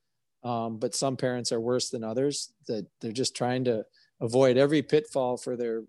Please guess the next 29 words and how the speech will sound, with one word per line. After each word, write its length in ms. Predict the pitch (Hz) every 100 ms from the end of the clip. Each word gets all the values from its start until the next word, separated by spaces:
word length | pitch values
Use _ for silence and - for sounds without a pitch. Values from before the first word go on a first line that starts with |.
| _
for 160 | - 120
their 160 | 113
kid, 380 | - 143 123 117 _ _ _ _ -
um, 280 | 120 117 113
to 120 | - 113
fail 420 | 139 131 123 110
or 240 | 113 113
get 240 | 101 120 -
cut 240 | 131 -
from 160 | 127 123
a 40 |
team. 500 | - 135 123 120 110
And 140 | 107
so 140 | - 117
they'll 160 | 123
move 240 | 123 139 123
'em 80 | 127
around, 460 | 120 123 123 123
or 80 | 117
they'll 220 | 120 110 _ -
take 220 | 135 135
'em 120 | 127
from 340 | - 123 117 - - -
this 180 | 135 143
organization 640 | 127 127 120 120 - 123
to 80 | 117
that 220 | 123 123
organization. 880 | 123 123 113 120 120 - 123 117
And, 180 | 113 101